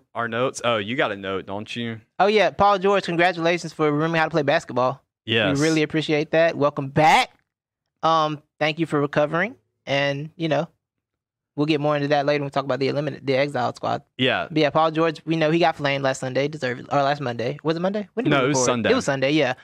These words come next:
Speaker 1: Yeah.
Speaker 2: He got flamed, deservedly, but he recovered well. And I'm gonna do the Skip Bayless thing and say that I motivated him.
Speaker 1: <laughs>
Speaker 2: My slander
Speaker 1: No.
Speaker 2: motivated Paul George.
Speaker 1: Actually, okay, yeah, well, we did slander Paul George a little bit last week, but kind of the reason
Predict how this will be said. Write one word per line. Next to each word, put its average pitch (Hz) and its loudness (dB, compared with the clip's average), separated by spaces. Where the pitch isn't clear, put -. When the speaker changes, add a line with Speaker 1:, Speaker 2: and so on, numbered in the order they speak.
Speaker 1:
Yeah. 113 0
Speaker 2:
He 202 2
got 202 4
flamed, 139 -4
deservedly, 117 -4
but 160 -2
he 240 -2
recovered 294 -2
well. 196 0
And 165 0
I'm 175 2
gonna 202 2
do 180 4
the 185 0
Skip 175 -2
Bayless 190 2
thing 156 -2
and 151 -6
say 165 0
that 151 2
I 170 2
motivated 127 0
him. 123 -8
Speaker 1:
<laughs> - -2
Speaker 2:
My 156 2
slander 185 0
Speaker 1:
No. 190 2
Speaker 2:
motivated 156 2
Paul 147 2
George. 117 -4
Speaker 1:
Actually, - -2
okay, 185 4
yeah, 170 4
well, 160 2
we 190 0
did 156 0
slander 127 0
Paul 127 -2
George 123 -2
a - -2
little 120 0
bit 117 2
last 113 0
week, 123 -4
but 139 0
kind 170 0
of 180 -2
the 165 2
reason 139 -2